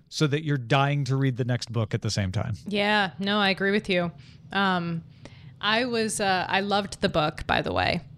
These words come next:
Speaker 2: Um, I really, I really enjoyed it. And I, it, it kind of gave me a little bit of a City in the City vibe, uh, China Miéville.
Speaker 1: Okay.
Speaker 2: I'm not, have you read that one?
Speaker 1: I haven't read that one, no.
Speaker 2: Um, it's essentially only similar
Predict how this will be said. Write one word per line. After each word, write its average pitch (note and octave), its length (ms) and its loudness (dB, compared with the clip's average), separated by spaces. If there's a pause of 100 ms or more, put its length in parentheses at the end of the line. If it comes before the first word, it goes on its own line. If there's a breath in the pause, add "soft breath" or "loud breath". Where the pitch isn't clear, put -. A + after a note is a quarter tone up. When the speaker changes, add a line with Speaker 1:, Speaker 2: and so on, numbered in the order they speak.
Speaker 2:
Um, - 320 -2 (220)
I F3+ 60 0
really, E3+ 380 2
I E3 80 0
really F3 280 2
enjoyed D#3 320 -2
it. - 260 -2 (600 loud breath)
And E3+ 640 -2 (520 loud breath)
I, G#3+ 260 2
it, A#3 440 -2
it B3 140 -2
kind C#4 280 2
of E4 80 -4
gave D#4+ 140 2
me D#4 80 2
a C#4+ 40 0
little B3 220 2
bit C4+ 140 2
of B3 100 -2
a A#3+ 180 2
City A#3 320 0
in B3+ 100 2
the C#4 60 0
City G3 300 2
vibe, F3 360 2 (120)
uh, F3 160 2
China F#3 260 2
Miéville. E3+ 540 2 (160)
Speaker 1:
Okay. C3 200 0
Speaker 2:
I'm F3+ 100 4
not, F#3 180 2
have G#3 200 0
you A#3 80 2
read A3+ 180 2
that A#3+ 140 2
one? C4+ 280 0
Speaker 1:
I - 80 -2
haven't G3+ 180 2
read A3 140 -2
that D#3 180 2
one, G2+ 140 -6
no. G#2 200 0 (600)
Speaker 2:
Um, F#3+ 360 0
it's A#3+ 180 -6
essentially C#4 600 2 (380 loud breath)
only D4 300 2
similar F#3+ 580 2